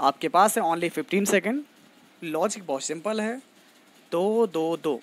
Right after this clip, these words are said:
Step आगे बढ़ना है, ए, बी, सी, D, ई, एफ, जी, तो जी, J, O आ जाएगा। बिल्कुल बिना समय गवाए आपका सीधा जवाब होगा option सी। चलिए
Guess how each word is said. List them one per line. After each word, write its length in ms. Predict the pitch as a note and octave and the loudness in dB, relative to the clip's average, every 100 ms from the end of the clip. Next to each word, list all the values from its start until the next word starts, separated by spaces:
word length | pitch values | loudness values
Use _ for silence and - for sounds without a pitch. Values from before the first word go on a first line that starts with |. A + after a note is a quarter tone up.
| - - | -10 -12
Step 300 | - F#3+ F#3+ | -2 -2 0
आगे 220 | C#3 C#3+ | -2 -2
बढ़ना 200 | C3+ C3 | -6 -8
है, 80 | C3 | -6
ए, 220 | D3 D#3+ | -4 -2
बी, 140 | D3 C#3 | -2 -4
सी, 240 | - G3 A#3 - | -4 -6 -6 -8
D, 120 | C#3+ D3 | -8 -6
ई, 100 | F#3+ G3 | -6 -4
एफ, 180 | C3+ C3 | -6 -6
जी, 240 | D3 G#3 C#4 _ _ _ _ - - _ _ _ | -10 -10 -14 _ _ _ _ -20 -20 _ _ _
तो 100 | F3+ | -12
जी, 340 | D3+ G#3+ A#3 A#3 | -6 0 2 2
J, 220 | F3+ F#3+ | 2 0
O 220 | E3+ E3 | 0 0
आ 100 | D3 C#3 | -2 -2
जाएगा। 320 | D3 C3+ - - _ - | -6 -10 -12 -20 _ -10
बिल्कुल 320 | E3+ F3+ A#3+ | -8 -4 -4
बिना 240 | F3 F3+ F#3+ | -2 -2 -2
समय 260 | E3+ D#3+ | -2 -4
गवाए 340 | D3+ C#3+ D#3+ G3 | -4 -2 -2 -2
आपका 340 | C3 C#3 E3 | -4 -6 -8
सीधा 240 | D3 E3 G3 | -8 -8 -6
जवाब 340 | F3 D#3 D3 | -4 -4 -6
होगा 280 | F3 D#3+ D#3+ F3 | -6 -4 -4 0
option 340 | C#3 - E3 C#3 | -2 0 -4 -6
सी। 220 | - B2+ - _ _ _ _ _ _ _ _ _ _ _ _ _ _ _ _ _ _ _ - - - - _ _ _ - - - | -8 -10 -12 _ _ _ _ _ _ _ _ _ _ _ _ _ _ _ _ _ _ _ -20 -20 -20 -20 _ _ _ -20 -20 -16
चलिए 340 | - D#3+ A2+ | -6 -4 -4